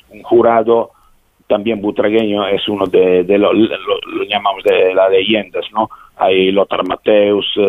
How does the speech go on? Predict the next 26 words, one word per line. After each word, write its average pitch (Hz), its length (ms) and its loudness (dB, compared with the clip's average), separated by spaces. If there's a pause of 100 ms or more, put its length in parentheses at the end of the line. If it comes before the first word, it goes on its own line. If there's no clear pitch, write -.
(240)
eh, 87 600 0
Risto 87 460 -2
Stoichkov, 92 640 -4 (320)
hay 92 720 0 (120)
varios 107 400 -2
jugadores 92 460 -2
que - 80 -4
han 90 80 -4
ganado 87 300 2
la 85 100 0
Champions, 98 540 -4 (340)
italianos 95 640 0
también, 104 560 -2
eh, 90 400 -2
campeones 87 480 -2
del 85 140 0
mundo, 92 560 0 (240)
etcétera... 110 480 0 (300)
Y, 104 920 0 (160)
y 120 140 2
esto 156 340 0
votan 147 480 -2
para 98 220 -2
el 90 60 -6
presidente, 123 1120 -2
la, - 120 -4